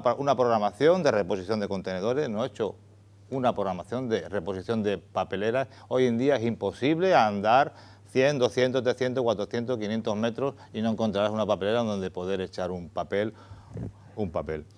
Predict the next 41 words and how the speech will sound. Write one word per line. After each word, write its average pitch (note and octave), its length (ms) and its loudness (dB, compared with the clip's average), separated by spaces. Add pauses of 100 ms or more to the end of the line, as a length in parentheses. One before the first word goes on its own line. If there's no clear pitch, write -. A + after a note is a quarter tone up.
(200)
Por G#2 100 0
lo A2 100 2
tanto, C3+ 360 2
nosotros D#3 600 -4
sí A#2+ 120 0
vamos F#2 280 0
a F#2+ 60 -6
mejorar F#2 340 0
los F#2 160 -2
servicios C3 480 -2
porque G#2 360 2
creemos, F#3+ 540 2 (520)
no, A#2 120 -2
no A#2 200 -4
creemos D3 480 0
en A2 80 0
los G2+ 100 -2
funcionarios A#2 680 -2 (200)
y A2+ 60 -6
en G2 60 -2
las G2+ 140 -2
personas B2+ 500 -2
que G#2+ 120 0
dirigen B2+ 460 -2
los G#2+ 140 -6
servicios F#2+ 440 -6
públicos F#2+ 460 -4
de F2+ 80 -4
Algeciras. F2+ 560 -6 (260)
Donde G#2 300 -2
no B2+ 140 -2
creemos, C3+ 400 -2
con G2 180 -8
quien F#2+ 160 -8
no A#2 140 -6
creemos, A2 440 -4
es F#2+ 120 -10
en G2+ 80 -6
la G2+ 100 -2
dirección F#2 540 -6
política, F2+ 500 -8